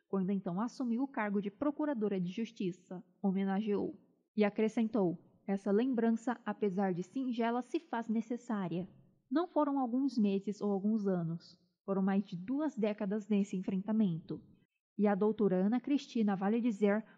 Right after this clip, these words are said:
por algum período da sua atuação junto à décima quarta Promotoria, inclusive desenvolveu suas atividades dentro da Secretaria de Fazenda. E exerceu ali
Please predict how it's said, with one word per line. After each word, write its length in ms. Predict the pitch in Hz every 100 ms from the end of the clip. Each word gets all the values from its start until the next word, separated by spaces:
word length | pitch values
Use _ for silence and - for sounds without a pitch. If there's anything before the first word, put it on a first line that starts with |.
| _
por 140 | 202
algum 240 | 196 185 196
período 480 | 302 311 262 240
da 140 | 226 226
sua 260 | - 214
atuação 560 | 202 269 285 - 220 226
junto 240 | 208 190
à 20 | 190
décima 460 | 254 269 302 294
quarta 320 | 277 208 202
Promotoria, 680 | 185 196 208 269 254 208 240 240 - _
inclusive 540 | 311 311 285 247 254 226
desenvolveu 720 | 240 240 294 349 302 254 240
suas 160 | 247
atividades 720 | 233 233 262 254 220 214 226
dentro 280 | - 220 233
da 120 | 220
Secretaria 600 | 220 226 233 226 247 190
de 100 | 170
Fazenda. 640 | - 196 185 185 160 151 151 _ _ _ _
E 60 | 202
exerceu 440 | 208 208 - 208
ali 340 | 247 262 247